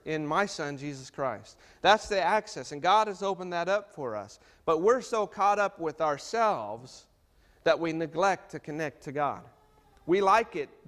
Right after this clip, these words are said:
here on earth. We're caught up with the busyness of the world. We're caught up with the priorities of this world. And therefore, we don't just lift our finger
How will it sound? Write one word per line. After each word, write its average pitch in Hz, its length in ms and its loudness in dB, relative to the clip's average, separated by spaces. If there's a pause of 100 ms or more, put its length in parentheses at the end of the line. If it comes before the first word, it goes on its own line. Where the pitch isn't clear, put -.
(180)
here 180 200 0
on 175 160 0
earth. 190 300 -4 (320)
We're 185 100 4
caught 202 320 4
up 214 220 2
with 180 160 -8
the 160 40 -8
busyness 185 600 -4
of 151 100 -8
the 147 80 -6
world. 196 400 -2 (220)
We're 170 100 2
caught 190 260 4
up 190 160 0
with 170 140 -8
the 156 80 -4
priorities 170 880 0
of 143 140 -8
this 185 260 -6
world. 190 400 -6 (320)
And 151 160 -2
therefore, 196 400 2
we 170 160 0
don't 185 260 -4
just 170 340 -12
lift 175 300 -4
our 156 100 0
finger 131 540 -6